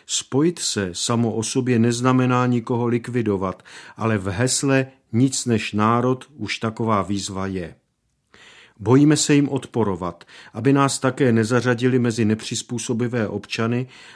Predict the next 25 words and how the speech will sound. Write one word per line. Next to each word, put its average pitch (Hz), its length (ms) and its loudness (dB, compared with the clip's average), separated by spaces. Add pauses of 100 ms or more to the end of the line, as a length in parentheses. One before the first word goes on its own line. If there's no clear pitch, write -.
a 123 80 -6
tak 160 180 2
se 139 160 2
tváříme, 131 800 2
že 117 160 -2
všichni 151 480 -4
chodíme 139 500 0
řádně 127 520 2
ráno 120 340 2
na 113 100 0
šestou 107 440 -6
do 107 120 -4
továrny, 120 720 -2 (400)
děláme, 120 720 2 (240)
že - 220 -2
nás 120 320 2
se - 220 -2
jejich 123 360 0
útočná 113 580 -2
propaganda 110 760 -2
netýká. 90 760 -8 (520)
Nejsme 120 440 2
my 123 100 2
nakonec 117 520 0
rádi, 107 480 0